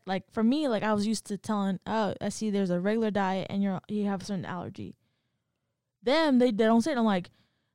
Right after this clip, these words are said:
"Do we not?" And I, even when I read the pamphlet, it doesn't say anything about,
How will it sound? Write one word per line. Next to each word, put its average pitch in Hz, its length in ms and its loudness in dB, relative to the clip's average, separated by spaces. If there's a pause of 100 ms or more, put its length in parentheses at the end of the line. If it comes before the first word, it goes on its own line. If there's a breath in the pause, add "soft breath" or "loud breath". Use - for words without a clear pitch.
(120)
"Do 196 100 -2
we 190 120 2
not?" 220 320 2
And 220 120 2
I, 226 100 4
even 254 260 2
when 214 120 -2
I 208 80 -2
read 202 280 -4
the 185 260 -4 (220)
pamphlet, 254 640 -6 (480)
it 233 100 2
doesn't 233 200 2
say 247 160 -4
anything 269 240 -4
about, 202 280 -4